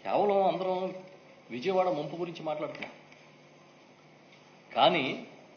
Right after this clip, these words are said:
ప్రభుత్వం ఇచ్చిన లెక్కల ప్రకారం ఈ రాష్ట్రంలో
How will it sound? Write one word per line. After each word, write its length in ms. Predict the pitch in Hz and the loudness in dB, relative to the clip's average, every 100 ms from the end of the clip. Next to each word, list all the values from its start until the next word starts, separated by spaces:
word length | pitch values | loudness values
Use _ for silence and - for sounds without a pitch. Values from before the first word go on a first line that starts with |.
| - - - - - - - | -20 -20 -20 -20 -20 -18 -4
ప్రభుత్వం 380 | 123 185 196 196 | 0 0 0 -2
ఇచ్చిన 240 | 185 190 | 0 2
లెక్కల 280 | 175 - 175 | 2 2 0
ప్రకారం 440 | - 147 151 143 - - - - | 2 2 4 4 0 -10 -18 -6
ఈ 120 | 139 175 | 0 6
రాష్ట్రంలో 600 | 151 156 185 151 - | 8 6 2 2 0